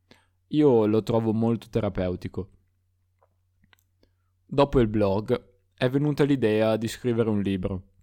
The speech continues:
Quando ho cominciato a stare meglio e sono tornata a lavorare,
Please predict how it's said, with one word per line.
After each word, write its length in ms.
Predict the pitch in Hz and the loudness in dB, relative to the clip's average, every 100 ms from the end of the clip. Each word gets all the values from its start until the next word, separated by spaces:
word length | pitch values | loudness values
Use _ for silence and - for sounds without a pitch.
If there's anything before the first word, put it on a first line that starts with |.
| _ _ _ _ _ _ _ | _ _ _ _ _ _ _
Quando 340 | - 151 160 | -2 0 2
ho 40 | 143 | 0
cominciato 720 | 120 117 104 104 101 - 104 | 0 -2 0 0 0 -2 -4
a 80 | 110 | -4
stare 320 | - 117 110 | -4 -4 -2
meglio 600 | 107 101 98 98 95 - _ | -2 -2 -4 -4 -8 -14 _
e 80 | - | -12
sono 260 | - 156 135 | -6 -4 0
tornata 600 | 127 127 131 104 98 104 | 0 0 0 -2 -2 -2
a 20 | |
lavorare, 600 | 101 104 101 95 104 | -2 -4 -4 -6 -8